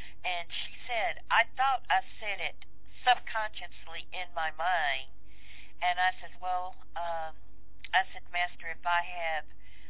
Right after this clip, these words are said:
hurt you any way, forgive me of any sin I've committed.'" And about that time, I said, "And please don't leave me here in this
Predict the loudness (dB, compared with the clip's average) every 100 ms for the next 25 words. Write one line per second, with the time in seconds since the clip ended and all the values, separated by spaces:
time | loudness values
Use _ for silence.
0 | -2 -2 -2 -2 -2 0 0 0 -2 -2
1 | -4 -2 -2 -4 -4 -4 -4 -4 -4 -4
2 | -4 -4 -4 -4 -2 -2 -2 -2 -4 -4
3 | -4 -4 -4 -4 0 4 4 2 -2 -2
4 | -2 0 0 0 -2 -4 0 0 0 -2
5 | -2 -2 -2 -2 -2 -2 -2 -2 -4 -4
6 | -4 -2 0 -2 -4 -4 -4 -4 -4 -4
7 | -4 -4